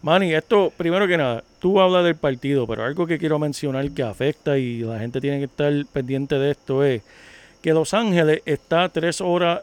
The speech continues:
detrás de Washington. Y ellos van a jugar un partido de la una de la tarde,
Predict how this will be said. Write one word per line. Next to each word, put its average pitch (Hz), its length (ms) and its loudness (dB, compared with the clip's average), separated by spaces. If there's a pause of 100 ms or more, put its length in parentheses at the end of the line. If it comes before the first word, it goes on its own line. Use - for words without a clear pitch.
(120)
detrás 143 580 -2 (220)
de 131 160 -4
Washington. 110 600 -6 (840)
Y 139 160 4
ellos 170 240 4
van 165 180 2
a 156 60 -2
jugar 165 320 0
un 160 80 -2
partido 160 500 -2
de 135 120 0
la 113 120 -4
una 135 320 -4
de 120 120 -4
la 101 100 -6
tarde, 101 480 -8